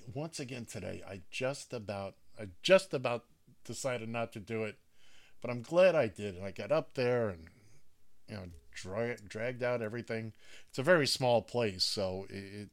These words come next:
it's tough. You gotta, there's only so much room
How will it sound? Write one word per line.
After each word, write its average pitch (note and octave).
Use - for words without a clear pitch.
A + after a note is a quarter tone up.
it's G#2
tough. A2+
You G2+
gotta, G2+
there's B2
only D#3+
so C#3
much A#2+
room G2